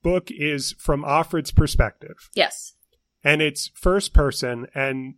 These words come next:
Speaker 1: no movie or T V show can do that.
Speaker 2: Mm-hmm.
Speaker 1: Because there's always going to be the camera,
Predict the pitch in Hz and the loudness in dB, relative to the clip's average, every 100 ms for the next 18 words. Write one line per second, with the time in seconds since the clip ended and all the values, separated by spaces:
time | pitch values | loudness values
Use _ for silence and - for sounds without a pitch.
0 | _ 156 135 156 165 175 165 165 _ _ | _ -14 -4 0 2 2 0 -6 _ _
1 | - 143 160 160 160 139 139 - 151 147 | -10 0 0 2 -2 -4 -6 -6 -8 -6
2 | 143 131 - 127 117 113 113 _ _ _ | -6 -6 -2 0 0 -4 -8 _ _ _
3 | - 156 143 123 143 135 120 101 107 _ | 4 6 6 2 0 2 0 -4 -8 _
4 | - 220 220 165 170 _ _ - 143 135 | -8 -4 -4 -6 -10 _ _ -2 0 2
5 | 135 131 120 143 135 139 151 156 156 147 | 2 0 0 0 2 2 2 0 -2 -2
6 | 139 127 131 127 127 - - 151 135 113 | -2 -4 -4 -4 -4 2 4 4 0 -2
7 | 104 | -6